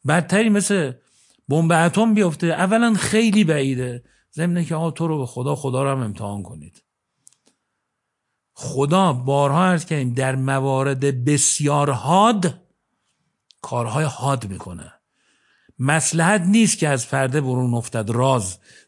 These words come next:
در همین ماجرای هلیبورنی که تو عمق اصفهان شد ناین، اونجا اگر می‌بینید گفتن فراجا وارد عمل شد، فراجا که کارش این نیست. برای چی فراجا وارد عمل شد؟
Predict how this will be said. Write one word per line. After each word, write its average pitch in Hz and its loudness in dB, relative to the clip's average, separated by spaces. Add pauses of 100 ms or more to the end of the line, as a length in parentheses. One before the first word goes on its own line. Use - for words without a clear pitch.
در 151 2
همین 214 2
ماجرای 143 2 (560)
هلیبورنی 151 2
که 139 -2
تو 135 -2
عمق 139 0
اصفهان 123 -2
شد 123 -4 (320)
ناین، 190 2 (600)
اونجا 156 2
اگر 156 0
می‌بینید 147 0 (100)
گفتن 135 -2
فراجا 139 2
وارد 147 2
عمل 127 0
شد، 196 0 (640)
فراجا 143 0
که 196 -2
کارش 180 2
این 127 -2
نیست. 101 -4
برای 139 -2
چی 165 -6
فراجا 101 -6
وارد 92 -12
عمل 87 -16
شد؟ - -20